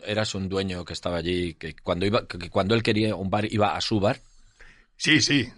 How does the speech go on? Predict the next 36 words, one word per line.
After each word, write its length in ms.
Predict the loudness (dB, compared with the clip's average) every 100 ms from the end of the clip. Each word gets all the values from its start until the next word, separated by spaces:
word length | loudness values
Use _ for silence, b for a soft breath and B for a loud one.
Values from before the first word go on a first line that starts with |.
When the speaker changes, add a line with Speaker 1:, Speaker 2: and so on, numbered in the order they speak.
| -10
Speaker 2:
sí, 200 | -2 0
sí, 200 | 0 0
ahí 240 | 0 0 -2
era 80 | 0
un 80 |
punto 260 | 0 0 -2
de 60 | -4
encuentro, 400 | -2 0 0 -4
nos 80 |
lo 80 | -6
pasamos 340 | -8 -8 -4 0
muy 200 | 0 0
bien. 280 | -2 -4 -8 _ B B B B B B _ -8
Eh, 380 | -4 -4 -6 -6
si 160 | -6
estu-, 240 | -6 -4 0
si 100 | 0
no 100 | 0
fuera 220 | -2 -2
por 160 | 2
lo 100 | 4
del 160 | 4 4
dinero, 380 | 2 2 0 -2
todo 160 | 0
lo 80 | 0
demás 220 | 0 -2
estuvo 260 | -4 -4 -2
muy 300 | 0 2 0
bien. 320 | -2 -8 -14 _ -20 -20 _ _ B B B B
El 180 | -2 0
pequeño 320 | 0 4 6
detalle 360 | 4 4 0 -2
ese, 280 | -4 -6 -12
Speaker 1:
El 80 | -16
pequeño, 480 | -12 -8 -4 -4 -6
el 80 | -10